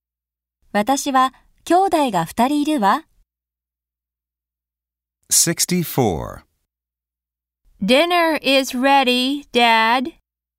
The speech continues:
Speaker 1: 夕食の準備ができたよ、お父さん。
Speaker 2: All right, I'm coming.
Speaker 1: わかった、今行くよ。
Speaker 2: Sixty-five.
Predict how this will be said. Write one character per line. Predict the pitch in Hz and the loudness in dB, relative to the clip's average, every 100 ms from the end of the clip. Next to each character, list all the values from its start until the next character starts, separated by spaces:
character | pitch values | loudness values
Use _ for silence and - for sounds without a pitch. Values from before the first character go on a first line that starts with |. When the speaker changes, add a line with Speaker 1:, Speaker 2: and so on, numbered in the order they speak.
| _ _ _ _ _ _ _ | _ _ _ _ _ _ _
Speaker 1:
夕 | 214 285 | 0 0
食 | 370 359 359 | -2 -2 0
の | 359 | 0
準 | 349 359 | 0 -2
備 | 320 | -2
が | 269 | -2
で | 247 254 | -4 -6
き | - | -4
た | 226 | -2
よ、 | 208 262 - _ _ | -2 -2 -6 _ _
お | 196 | -2
父 | 254 277 | 0 -2
さ | 262 226 | 0 -4
ん。 | 202 - _ _ _ _ _ _ _ _ _ _ _ | -4 -10 _ _ _ _ _ _ _ _ _ _ _
Speaker 2:
All | - 123 185 202 156 | -2 0 0 0 0
right, | 131 123 127 - _ _ _ _ - | 0 0 -4 -8 _ _ _ _ -2
I'm | 95 131 180 165 | 0 0 0 -2
coming. | 185 165 120 110 110 110 - _ _ _ _ _ _ _ _ _ _ _ | 0 0 2 0 0 -4 -14 _ _ _ _ _ _ _ _ _ _ _
Speaker 1:
わ | 190 | -4
か | 254 285 | -2 -4
っ | |
た、 | - 220 - _ _ _ - | -2 -6 -6 _ _ _ -4
今 | 285 302 | 0 2
行 | 240 214 | 0 -2
く | 247 | -2
よ。 | 294 359 _ _ _ _ _ _ _ _ _ _ _ _ _ _ _ _ _ _ _ _ _ _ - | -2 -4 _ _ _ _ _ _ _ _ _ _ _ _ _ _ _ _ _ _ _ _ _ _ -4
Speaker 2:
Sixty-five. | - 185 - 190 175 - 131 80 58 50 - | -2 -2 -2 -4 -2 0 0 -2 -6 -14 -18